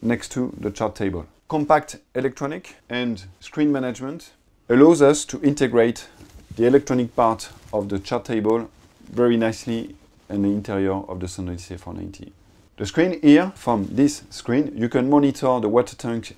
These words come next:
and the fuel tank levels, but also start the generator.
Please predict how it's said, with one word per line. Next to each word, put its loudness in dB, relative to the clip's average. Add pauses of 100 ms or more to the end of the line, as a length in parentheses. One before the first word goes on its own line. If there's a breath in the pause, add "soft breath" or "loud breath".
and 0
the 0
fuel -4
tank -8
levels, -4 (460 loud breath)
but 0
also 0 (100)
start 0
the -6
generator. -4